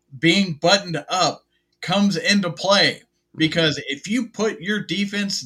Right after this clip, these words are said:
Speaker 1: that far in the hole, guess what? You're gonna, you're gonna give up points. Points you didn't need to give up. And it wound up biting them in the end because of it.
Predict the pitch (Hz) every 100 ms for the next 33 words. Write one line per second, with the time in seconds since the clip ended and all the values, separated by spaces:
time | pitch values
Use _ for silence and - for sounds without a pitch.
0 | 117 147 196 - - 175 196 202 185 -
1 | 185 202 202 - - _ - 160 175 -
2 | 170 131 - _ _ _ _ _ _ _
3 | 156 151 165 143 185 180 165 - _ -
4 | 156 175 190 165 160 151 - 151 104 -
5 | - - _ _ - 202 196 175 190 165
6 | 180 160 143 160 151 139 135 123 120 233
7 | _ _ _ 151 147 143 143 131 - _
8 | _ 156 151 151 170 165 156 131 147 156
9 | 165 160 160 156 175 196 120 123 110 101
10 | 101 -